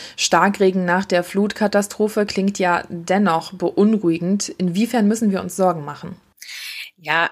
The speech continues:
Speaker 2: es klingt auf jeden Fall beunruhigend, vor allem weil, wie du schon sagst, die Infrastruktur, wie zum Beispiel Straßen, noch nicht intakt sind.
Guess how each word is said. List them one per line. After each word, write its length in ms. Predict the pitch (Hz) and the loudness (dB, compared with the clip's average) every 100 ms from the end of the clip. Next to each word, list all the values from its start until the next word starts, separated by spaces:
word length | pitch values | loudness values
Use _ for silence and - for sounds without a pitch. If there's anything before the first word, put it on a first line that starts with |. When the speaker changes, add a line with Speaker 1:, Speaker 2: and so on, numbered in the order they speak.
| - | -2
Speaker 2:
es 160 | 180 | -4
klingt 240 | - 220 220 | 0 2 4
auf 160 | 202 | 2
jeden 220 | 208 190 180 | 2 0 0
Fall 240 | 175 190 | 0 2
beunruhigend, 680 | 214 - 208 208 208 214 214 | 2 0 -2 -2 -2 -2 -2
vor 120 | - | 0
allem 260 | 185 202 185 | 2 2 4
weil, 340 | 180 196 175 | 4 2 -2
wie 80 | 185 | -6
du 140 | 185 | -6
schon 240 | 180 170 165 | -6 -6 0
sagst, 340 | 170 190 - | 0 0 -2
die 100 | 156 | 0
Infrastruktur, 920 | 208 233 170 165 - 175 - 202 190 | 2 2 -2 -4 -6 -14 -6 -4 -4
wie 80 | 175 | -6
zum 100 | 170 | -4
Beispiel 260 | 170 - 175 | -6 -6 -10
Straßen, 500 | - 156 165 196 175 | -4 0 2 0 -2
noch 180 | 156 | -4
nicht 200 | 170 - | -6 -8
intakt 460 | 165 170 160 - - | -8 -6 -6 -6 -4
sind. 260 | 190 185 | -4 -4